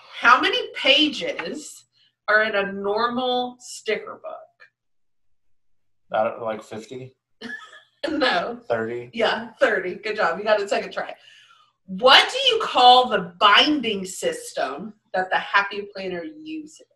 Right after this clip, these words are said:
Speaker 2: The, it's the disc system.
Speaker 1: Good job.
Speaker 2: I know that.
Speaker 1: How many discs are on a classic Happy Planner?
Speaker 2: Is that, like, the normal size one?
Speaker 1: Yes.
Speaker 2: Um, I don't know. Twelve?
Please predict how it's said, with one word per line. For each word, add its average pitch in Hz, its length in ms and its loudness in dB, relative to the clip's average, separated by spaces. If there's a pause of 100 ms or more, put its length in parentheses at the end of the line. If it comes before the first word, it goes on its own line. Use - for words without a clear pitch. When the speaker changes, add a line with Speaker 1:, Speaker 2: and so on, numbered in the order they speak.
(120)
Speaker 2:
The, 131 220 -6
it's - 420 -8
the 110 220 -6
disc 117 320 -4
system. - 300 -14 (120)
Speaker 1:
Good 508 140 2
job. 539 500 6
Speaker 2:
I - 200 0
know - 160 0
that. - 360 -12 (480)
Speaker 1:
How 294 320 4
many 440 420 -2
discs - 880 4 (440)
are 220 140 8
on 226 180 2
a 180 120 -2
classic 247 1000 0 (160)
Happy - 560 -6
Planner? - 140 -20 (600)
Speaker 2:
Is 110 80 -12
that, 117 220 0
like, 113 220 -4
the 110 80 -10
normal 107 320 -8
size 120 320 -6
one? 127 180 -14 (420)
Speaker 1:
Yes. - 240 -8 (1300)
Speaker 2:
Um, 101 680 2 (500)
I 120 60 -8
don't 120 120 -4
know. 107 340 -6 (200)
Twelve? 110 380 -2